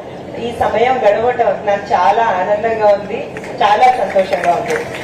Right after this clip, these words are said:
మీరందరూ ఒకటి ఆలోచించాలి,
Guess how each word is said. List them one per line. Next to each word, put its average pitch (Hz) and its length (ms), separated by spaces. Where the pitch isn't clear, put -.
మీరందరూ 247 440
ఒకటి - 180
ఆలోచించాలి, 202 760